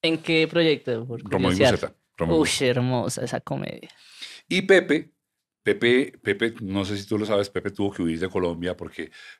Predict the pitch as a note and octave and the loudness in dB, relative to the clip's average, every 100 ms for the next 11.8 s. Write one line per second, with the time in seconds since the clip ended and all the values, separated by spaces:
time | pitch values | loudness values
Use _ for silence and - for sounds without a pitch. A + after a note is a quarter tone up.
0 | _ F2 D#2+ E2 F2 F2+ F#2+ F2+ F2 F2 | _ -8 -4 -4 -4 -6 -2 0 0 -2
1 | E2+ D#2+ D#2 E2+ E2+ F#2 A2+ B2 A#2 A2+ | -4 -6 -8 -8 -6 -4 -2 0 2 2
2 | A2+ - - - E2 G2+ F2+ F2 E2+ E2 | -2 -6 -20 -16 -10 -6 -2 -2 0 -2
3 | - C3 B2 A2+ A2 - - F#2 F2+ G2 | 0 2 2 2 0 -2 -12 -6 -4 -4
4 | - E2 E2 E2 F2+ E2+ D#2 - F2 F2 | -4 -6 -4 -4 -4 -4 -8 -4 -2 -2
5 | E2+ F2+ F2 E2 D#2 D#2 D#2 D#2+ D#2+ D2+ | -4 -4 -6 -8 -10 -12 -12 -10 -10 -12
6 | D2 D2 D#2 D2+ - E2+ E2 D#2+ - - | -16 -20 -20 -20 -14 -12 -12 -14 -20 -20
7 | - D#2+ E2 D#2+ D2+ - E2 D#2+ F2 F2 | -16 -14 -12 -14 -14 -14 -10 -8 -8 -8
8 | D#2+ D2+ C#2+ A2+ G#2 G2+ G2+ - - - | -10 -10 -8 -8 -6 -6 -6 -10 -20 -16
9 | F#2+ G2 G2 B2+ C3+ D3 D3 - C3+ - | 0 0 2 4 6 4 2 -4 -4 -2
10 | G3 G#3 E3 D#3+ D#3 D#3 - G#2+ G#2+ A#2 | -2 -2 0 0 0 -4 -2 -2 0 -2
11 | - - - _ - - - - | -4 -12 -20 _ -20 -16 -14 -16